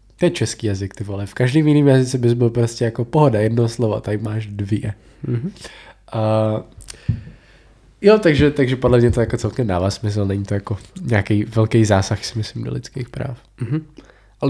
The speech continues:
Speaker 2: to, co chtějí zavíct dále, je docela bizár.
Speaker 1: A to, že v Tennessee chtějí zakázat drag queens performery, protože když někdo v oblečení druhého pohlaví čte dětem pohádky, tak to považují za sexuální zneužívání.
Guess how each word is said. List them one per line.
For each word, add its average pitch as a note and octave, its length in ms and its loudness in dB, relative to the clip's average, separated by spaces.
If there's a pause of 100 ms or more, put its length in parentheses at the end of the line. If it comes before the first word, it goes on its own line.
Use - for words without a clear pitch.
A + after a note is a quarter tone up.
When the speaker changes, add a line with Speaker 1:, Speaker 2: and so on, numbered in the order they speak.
Speaker 2:
to, C#3 60 4
co C3+ 120 0
chtějí A#2+ 580 2
zavíct A2+ 560 -2 (380)
dále, A#2+ 500 0 (120)
je G#2+ 340 -4 (280)
docela - 380 -10 (140)
bizár. A2+ 540 -2 (720)
Speaker 1:
A B2+ 40 -4 (520)
to, - 120 -6
že A2 180 0
v - 100 -10
Tennessee B2+ 580 2
chtějí G#2 300 -4
zakázat F#2+ 520 -4 (240)
drag G#2 220 0 (200)
queens G#2+ 360 -6
performery, A2+ 680 -2
protože C#3 580 4
když C3+ 440 0
někdo C#3 320 2
v C3+ 80 -10
oblečení A2+ 560 -4
druhého G#2+ 320 -2
pohlaví G2+ 400 -4
čte C3+ 220 -4
dětem G#2+ 300 -2
pohádky, B2 400 0
tak B2 160 -4
to E3+ 80 0
považují A#2+ 420 4
za A2+ 120 0
sexuální F2+ 640 -6
zneužívání. G#2 720 0